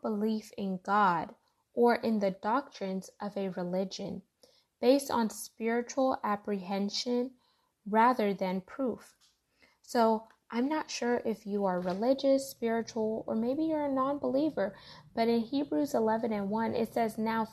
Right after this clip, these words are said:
faith is the assurance of things hoped for,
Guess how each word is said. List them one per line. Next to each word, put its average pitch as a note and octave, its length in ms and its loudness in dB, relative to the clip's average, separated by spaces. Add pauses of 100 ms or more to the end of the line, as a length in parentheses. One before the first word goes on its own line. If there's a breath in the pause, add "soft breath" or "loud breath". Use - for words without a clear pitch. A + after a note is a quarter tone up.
(120)
faith C4+ 340 4
is A3 200 -4
the A3 140 0
assurance G#3+ 920 -4
of G#3+ 180 -6
things G#3 280 -2
hoped - 400 -2
for, E3+ 340 0